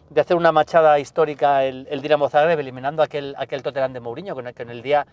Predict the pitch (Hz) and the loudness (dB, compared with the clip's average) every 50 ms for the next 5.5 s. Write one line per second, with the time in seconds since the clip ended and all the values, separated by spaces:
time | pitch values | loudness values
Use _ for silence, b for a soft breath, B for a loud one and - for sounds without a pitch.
0 | b b b b _ - 156 139 139 131 - 139 131 - 165 165 165 160 147 143 | b b b b _ -4 -4 -2 -4 0 0 0 0 2 2 2 4 4 2 2
1 | - - 135 127 131 160 190 - - - 98 _ - - 160 185 - - 120 120 | 2 0 0 0 2 0 -2 -2 -6 -16 -20 _ -20 -18 -18 -16 -12 -8 -6 -6
2 | 117 - - 113 113 123 120 113 123 135 131 120 - 127 117 127 123 - 135 123 | -6 -6 -8 -10 -10 -12 -14 -14 -8 -8 -8 -8 -8 -8 -8 -8 -8 -8 -8 -10
3 | 123 117 113 113 113 - 127 120 - - 127 120 143 139 135 165 214 - 185 180 | -10 -8 -8 -8 -8 -6 -6 -6 -4 -2 -2 -2 -2 -2 -4 -8 0 0 0 2
4 | - 185 147 170 170 156 143 131 143 135 127 127 131 123 113 120 - 117 - - | 2 0 2 4 2 2 2 0 -2 -4 -4 0 -2 -2 -2 -2 -6 -6 -12 -12
5 | 120 120 113 - 127 120 123 113 110 - | -16 -16 -12 -12 -10 -10 -8 -8 -10 -10